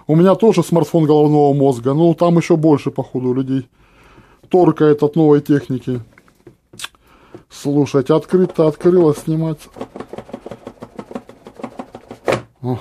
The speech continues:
всё. Ох, какой красивый. Р С Т версия, всё на русском языке. <clears throat> Ой-ой-ой-ой-ой. Вот мне ещё подарили вот такого вот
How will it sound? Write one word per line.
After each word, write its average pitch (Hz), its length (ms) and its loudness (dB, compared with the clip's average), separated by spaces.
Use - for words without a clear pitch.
всё. 120 360 -6
Ох, 185 300 2
какой 156 320 0
красивый. 147 560 -2
Р 156 180 2
С - 80 -12
Т 151 160 0
версия, 175 380 0
всё 156 140 -8
на 147 100 -4
русском 147 320 -6
языке. 147 440 -6
<clears throat> - 140 -14
Ой-ой-ой-ой-ой. 139 1000 0
Вот 165 200 2
мне 156 140 2
ещё 151 180 0
подарили 147 420 0
вот 131 160 -4
такого 135 520 -4
вот 127 120 -8